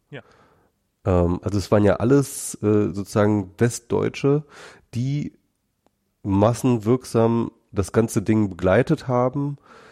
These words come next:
Speaker 2: und damit auch historisiert haben.
Speaker 1: Mhm.
Speaker 2: Und, äh, und, und das, und wenn man
Speaker 1: Ja, schon allein,
Speaker 2: darüber
Speaker 1: weil
Speaker 2: mal ein
Speaker 1: die
Speaker 2: bisschen länger
Speaker 1: Ostmedien halt so
Speaker 2: nachdenkt, dann
Speaker 1: komplett
Speaker 2: ist das,
Speaker 1: ignoriert haben.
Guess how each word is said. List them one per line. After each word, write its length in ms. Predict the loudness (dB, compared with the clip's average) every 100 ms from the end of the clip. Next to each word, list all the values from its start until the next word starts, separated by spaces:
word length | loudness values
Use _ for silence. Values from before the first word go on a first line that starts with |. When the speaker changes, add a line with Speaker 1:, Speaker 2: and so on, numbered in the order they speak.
| _ _ -4
Speaker 2:
und 140 | 2
damit 220 | 2 2 -2
auch 120 | -4
historisiert 760 | -6 -4 -2 -2 2 2 2
haben. 520 | -2 -2 -2 -6 -10 -16 -2
Speaker 1:
Mhm. 240 | 0 2 -2 -10 _ _ _ -2
Speaker 2:
Und, 540 | 2 2 2 -2 -4 -2
äh, 40 |
und, 360 | 0 0 -2 -2
und 100 | -2
das, 160 | -2
und 260 | -2 -2 0
wenn 100 | 2
man 160 | 2
Speaker 1:
Ja, 80 | 0
schon 120 | 2
allein, 240 | 2 2 2
Speaker 2:
darüber 100 | 2
Speaker 1:
weil 60 | 2
Speaker 2:
mal 80 | 2
ein 40 |
Speaker 1:
die 60 | 0
Speaker 2:
bisschen 240 | 0 2
länger 160 | 4 4
Speaker 1:
Ostmedien 140 | 4
halt 100 | 0
so 60 | 0
Speaker 2:
nachdenkt, 200 | -2 0
dann 60 |
Speaker 1:
komplett 40 | 0
Speaker 2:
ist 80 | 0
das, 100 | -2
Speaker 1:
ignoriert 300 | -2 -4 -6
haben. 260 | -8 -10